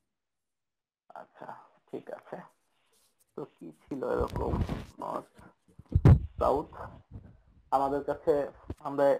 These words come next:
electromagnetic force generate করার জন্য আমরা কি করেছিলাম? আমরা মূলত তোমার একটা magnetic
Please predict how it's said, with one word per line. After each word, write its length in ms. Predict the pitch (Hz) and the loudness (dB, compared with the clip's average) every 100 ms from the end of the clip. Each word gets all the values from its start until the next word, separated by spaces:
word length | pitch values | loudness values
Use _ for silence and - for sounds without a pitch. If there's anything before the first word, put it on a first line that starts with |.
| - 151 | 0 -4
electromagnetic 680 | 143 - 151 147 151 151 - | -2 0 0 0 0 -4 -6
force 300 | - 143 - - - - - - - - - - - - _ - - - - 135 | 2 2 2 -16 -20 -20 -20 -20 -20 -20 -18 -16 -16 -20 _ -4 -2 -2 -6 -6
generate 320 | 135 139 147 147 | -2 4 4 6
করার 280 | 151 151 143 | 6 6 4
জন্য 220 | 139 123 | -6 -2
আমরা 220 | 117 123 | -2 -2
কি 200 | 127 143 | -8 -10
করেছিলাম? 560 | 135 139 123 - 117 120 226 - - - 98 - - _ _ _ _ _ _ _ _ - | -6 -4 -4 -6 -8 -6 -8 -20 -16 -8 -6 -6 -10 _ _ _ _ _ _ _ _ -2
আমরা 320 | 147 151 151 | -2 2 2
মূলত 380 | 147 151 147 135 127 165 - - - _ _ - | 4 2 2 2 4 2 0 -16 -20 _ _ -10
তোমার 280 | 123 120 117 113 - - - _ - - _ _ _ _ - _ _ _ _ _ - _ _ _ - - | -6 -6 -8 -10 -16 -18 -18 _ -20 -20 _ _ _ _ -20 _ _ _ _ _ -20 _ _ _ -20 -14
একটা 220 | 139 - 151 | -10 0 0
magnetic 580 | 131 135 139 156 165 | 2 0 0 -4 -6